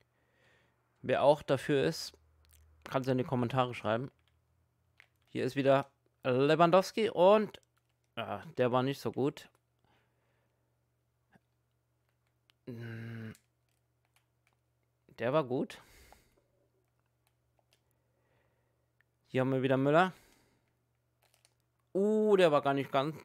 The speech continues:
gar nicht so schlecht. Hier durch Goretzka. Ja. Äh, ich glaub, Lok Moskau, äh, Lokomotive Moskau ist, glaub ich, ähm, im Moment Zweiter in ihrem, in ihrer Liga. So viel wie ich weiß.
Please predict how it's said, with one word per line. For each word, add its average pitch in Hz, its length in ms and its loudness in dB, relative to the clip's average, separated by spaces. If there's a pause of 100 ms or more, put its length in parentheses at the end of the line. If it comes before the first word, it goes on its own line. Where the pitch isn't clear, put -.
(140)
gar 139 120 0
nicht 143 180 -4
so 180 140 -2
schlecht. - 400 -6
Hier 147 160 0
durch - 320 -6
Goretzka. 143 580 0 (840)
Ja. 110 260 -6 (1300)
Äh, 127 420 -2
ich 117 80 -6
glaub, 123 240 0
Lok - 380 -2
Moskau, 170 800 2
äh, 131 40 8
Lokomotive 135 540 0
Moskau 147 280 -4
ist, 143 120 -4
glaub 143 220 2
ich, 135 140 -6
ähm, 131 500 0 (960)
im 127 100 -8
Moment 127 280 -4
Zweiter 143 540 2
in 117 140 -4
ihrem, 117 480 -4 (440)
in 127 100 -8
ihrer 123 220 -2
Liga. 156 440 -4 (1040)
So - 120 -18
viel 123 220 -8
wie 120 80 -6
ich 117 140 -10
weiß. 143 420 -8